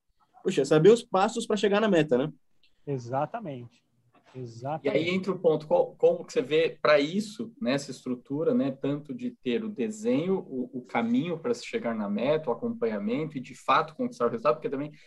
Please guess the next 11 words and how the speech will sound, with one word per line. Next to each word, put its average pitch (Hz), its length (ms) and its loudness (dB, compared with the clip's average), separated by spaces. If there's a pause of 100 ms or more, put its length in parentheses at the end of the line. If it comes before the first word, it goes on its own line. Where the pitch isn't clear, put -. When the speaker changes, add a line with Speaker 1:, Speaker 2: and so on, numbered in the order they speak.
(200)
Speaker 3:
tudo 185 380 4
isso 139 220 0
que - 80 -2
a 120 40 0
gente 120 220 -2
falou, 120 360 -2
todas 120 220 -4
as 104 200 -6
técnicas, 113 380 -2
atitudes, - 360 -8 (480)
é, 117 380 4